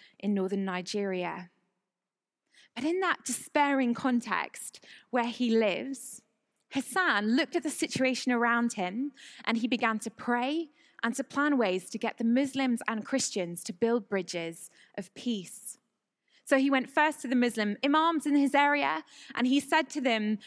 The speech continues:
"Would you meet with me once a week to teach me about your Islamic view of Jesus?" And he did this because he just wanted to build relationships with them. And so they began to meet once a week.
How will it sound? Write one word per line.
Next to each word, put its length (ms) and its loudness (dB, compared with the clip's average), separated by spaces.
"Would 160 6
you 100 2
meet 200 4
with 160 2
me 120 4
once 320 0
a 60 2
week 420 0
to 140 -6
teach 420 -2
me 460 0
about 320 4
your 300 4
Islamic 480 0
view 320 0
of 140 -6
Jesus?" 840 -2
And 100 2
he 80 2
did 200 -2
this 240 -2
because 260 -2
he 80 -2
just 200 -12
wanted 260 -2
to 80 -10
build 280 -2
relationships 760 -4
with 160 -8
them. 380 -8
And 80 -10
so 120 2
they 100 2
began 320 0
to 100 -4
meet 240 2
once 260 -8
a 60 0
week. 540 -6